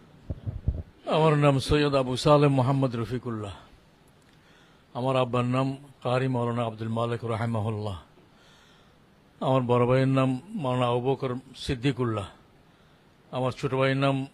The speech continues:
মাওলানা আবু তাহের মোহাম্মদ বোরহানুল্লাহ। আমরা সবাই কাটগু মাদ্রাসার ছাত্র। আমি জীবনের শুরু থেকে সুয়াম পর্যন্ত, আলেম পর্যন্ত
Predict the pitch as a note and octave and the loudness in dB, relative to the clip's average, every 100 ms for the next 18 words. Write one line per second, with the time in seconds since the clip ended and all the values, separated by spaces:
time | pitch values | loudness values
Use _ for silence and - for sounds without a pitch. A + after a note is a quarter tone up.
0 | _ A#3 D#3 C3+ C3 B2+ B2 C#3+ C3+ C3+ | _ -8 -4 -2 0 0 -2 0 0 0
1 | C3 A#2+ C3 B2+ A2+ A#2 C3 A#2+ G#2+ G2+ | -4 -6 -4 -6 -6 -4 -2 -4 -6 -10
2 | F#2+ - _ _ _ - - - - _ | -12 -18 _ _ _ -20 -20 -20 -20 _
3 | _ _ F3 C#3 D3 - C#3+ D#3 - D3 | _ _ -6 -2 0 0 2 2 2 0
4 | A#2+ B2+ A#2+ A#2+ - C3 - G#2+ E2 - | 0 -4 -2 -4 -4 -8 -8 -12 -14 -20
5 | _ - - _ - _ _ _ _ _ | _ -20 -20 _ -20 _ _ _ _ _
6 | _ _ _ _ _ - C#3 C#3+ D#3+ D#3 | _ _ _ _ _ -2 0 2 2 0
7 | D3 D#3 - - - _ _ D4+ F3 C#3 | -4 -14 -20 -20 -20 _ _ -12 -8 -4
8 | C#3+ D3 - C#3+ C#3+ C3 D#3 C#3+ D3 C#3+ | 0 0 0 -2 -4 -2 -2 0 0 0
9 | - - - _ _ _ _ - - D#3 | -4 -14 -20 _ _ _ _ -14 -2 2
10 | D#3 C#3 D3 C3+ A#2+ B2+ B2+ C#3 B2+ C3+ | 4 2 0 0 2 2 2 0 -2 -2
11 | C3+ | -2